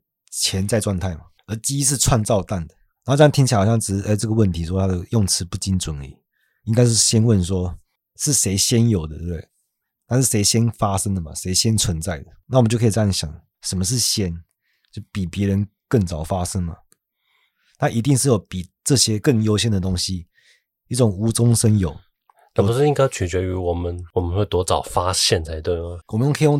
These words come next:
Speaker 1: 推的啊，我们用推的就好了。就如果你要说什么东西比较先，那最先的东西一定是一种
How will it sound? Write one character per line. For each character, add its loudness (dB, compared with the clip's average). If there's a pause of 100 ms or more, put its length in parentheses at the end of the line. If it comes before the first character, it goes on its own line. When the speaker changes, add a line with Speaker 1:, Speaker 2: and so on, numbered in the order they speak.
Speaker 1:
推 2
的 0
啊， -4 (140)
我 -8
们 0
用 2
推 2
的 0
就 -2
好 -8
了。 -20 (300)
就 4
如 0
果 6
你 6
要 8
说 2
什 -6
么 2
东 2
西 -2
比 -6
较 2
先， -2 (360)
那 0
最 2
先 2
的 2
东 2
西 -2
一 -4
定 0
是 -2
一 -2
种 -8